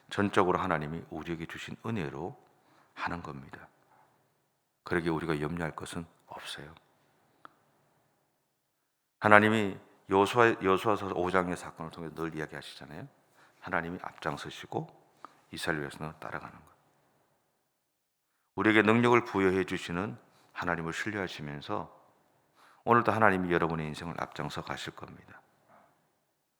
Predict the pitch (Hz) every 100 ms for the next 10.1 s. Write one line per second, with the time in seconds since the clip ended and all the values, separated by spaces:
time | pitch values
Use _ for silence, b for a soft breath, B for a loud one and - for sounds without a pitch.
0 | _ 87 85 80 71 76 90 113 _ _
1 | _ _ _ _ _ - - - - -
2 | - - _ _ _ _ _ _ _ _
3 | _ _ - 76 73 73 - 82 71 69
4 | 71 95 - _ b b b b - 78
5 | - - 80 71 69 85 110 _ - 78
6 | 76 71 71 69 67 - 65 65 85 -
7 | B B B B - - 71 71 69 78
8 | - - 69 71 69 67 65 80 107 B
9 | B B B - 82 71 67 67 - -